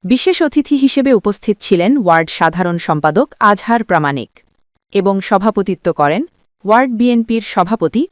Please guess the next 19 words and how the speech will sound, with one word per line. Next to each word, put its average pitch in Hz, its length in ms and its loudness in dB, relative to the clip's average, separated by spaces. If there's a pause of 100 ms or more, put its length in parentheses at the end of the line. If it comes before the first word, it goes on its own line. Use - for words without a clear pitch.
আব্দুল 185 420 2
জলিল। 135 360 -2 (720)
অনুষ্ঠানে 311 460 2
বক্তারা 254 540 2
দেশনেত্রী 208 680 0
বেগম 185 340 0
খালেদা 175 420 0
জিয়ার 165 300 0 (120)
অবদানের 185 520 2
কথা 170 260 -4
স্মরণ 160 360 -2
করে 156 220 -2
বলেন, 147 340 -2 (580)
"এমন 294 340 2
নেতৃত্ব 269 680 -4
আর 226 180 2
দেখা 175 320 -2
যাবে 147 260 -2
না। 135 180 -12